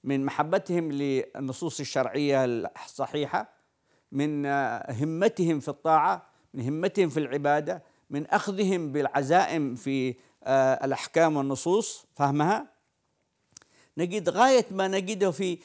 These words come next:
ما يتصوره الإنسان عقلا في إيجاد إنسان، آه، ملتزم ومن-، و-، و-، وقائم بحق الله سبحانه وتعالى وفهمه لقراءة الدين. لكن عندما نعيد القراءة الصحيحة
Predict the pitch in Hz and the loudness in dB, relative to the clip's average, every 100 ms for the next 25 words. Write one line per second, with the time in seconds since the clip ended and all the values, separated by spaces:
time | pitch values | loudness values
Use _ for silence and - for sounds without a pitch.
0 | _ - 160 175 170 - 208 220 180 175 | _ -4 0 2 2 2 4 6 6 4
1 | - 151 208 185 143 170 156 170 160 156 | 2 0 2 2 2 -2 0 -2 -2 -6
2 | - _ - 143 143 - 131 143 151 135 | -14 _ -6 -2 -2 -2 -4 0 0 0
3 | 139 127 - 160 160 151 - - _ - | -2 -2 2 2 2 -2 -6 -14 _ -2
4 | 131 147 190 - 147 147 160 147 135 143 | -2 0 -2 0 0 2 2 2 0 0
5 | 151 131 127 123 127 123 127 120 123 147 | -2 -2 -2 -2 -2 0 0 0 2 4
6 | 160 143 127 139 127 135 135 135 151 120 | 4 2 -2 -2 -2 -2 -4 0 0 -2
7 | 127 120 143 139 127 - 117 147 139 123 | -8 -4 -4 -2 -4 -2 2 4 4 0
8 | 120 135 135 131 123 117 127 - 127 123 | 0 -2 0 -2 -4 -2 0 0 0 -4
9 | 113 117 - - _ _ _ _ 117 147 | -6 -8 -10 -12 _ _ _ _ 4 6
10 | 156 160 160 160 160 156 147 151 226 202 | 6 0 0 2 4 4 2 0 0 0
11 | 185 202 214 175 - 170 185 214 190 | 0 4 6 6 4 -2 0 0 0